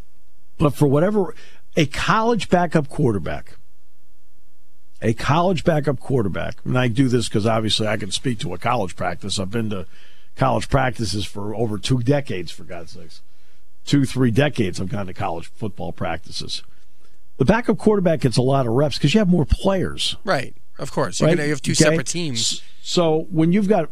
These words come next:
Speaker 1: a fifty-three man roster, that quarterback has to be the one taking the, the reps of the opposing team. When you're on a college team with a hundred and twenty-five,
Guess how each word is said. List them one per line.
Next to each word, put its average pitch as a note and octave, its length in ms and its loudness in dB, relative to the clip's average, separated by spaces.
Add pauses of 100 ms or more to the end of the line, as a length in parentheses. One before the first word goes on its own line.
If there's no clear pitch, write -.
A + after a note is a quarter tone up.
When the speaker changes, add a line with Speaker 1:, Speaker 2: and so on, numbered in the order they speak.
(120)
Speaker 1:
a B2+ 260 4
fifty-three E3+ 880 2
man C3 260 4
roster, C3+ 580 2 (960)
that F#3+ 260 2
quarterback D3+ 580 2
has C#3 220 2
to C3 80 0
be C#3 100 6
the B2+ 80 4
one C3 240 2
taking B2+ 400 2
the, A2+ 140 0
the A#2 180 0
reps C#3+ 380 2
of B2 160 2
the A#2 80 4
opposing A#2 500 2
team. D3 360 2
When A#2+ 120 2
you're D#3+ 160 4
on B2+ 80 0
a A2+ 60 -4
college F#3 380 2
team C3+ 140 4
with A#2 120 2
a - 20 4
hundred C#3 200 2
and G#2 100 -4
twenty-five, A#2 760 0